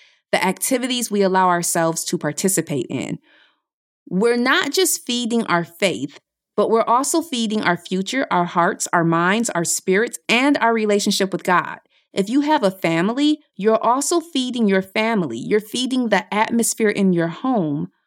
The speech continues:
with whatever you're partaking in. We feed our future because what we see or surround ourselves with is what we will become.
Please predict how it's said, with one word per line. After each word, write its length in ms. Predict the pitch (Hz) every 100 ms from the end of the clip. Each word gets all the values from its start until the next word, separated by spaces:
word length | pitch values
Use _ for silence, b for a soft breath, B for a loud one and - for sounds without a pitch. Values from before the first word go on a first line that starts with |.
| _ -
with 200 | 214 208
whatever 460 | 214 202 226 240
you're 220 | 240 214
partaking 640 | 208 175 165 - 214 - 147
in. 340 | 135 101 76 - _ _ -
We 140 | 247
feed 460 | 240 - 294 320 320
our 160 | 233 226
future 580 | - 269 277 277 160 160
because 360 | 190 220 202
what 180 | 208 185
we 140 | 208
see 400 | 196 - 277 285
or 180 | - 220
surround 560 | 214 208 202 196 220 220
ourselves 500 | 190 - 190 175 170
with 300 | 160 269 -
is 160 | 208 180
what 220 | 190 -
we 100 | 175
will 220 | 165 151
become. 520 | 143 - 170 143 -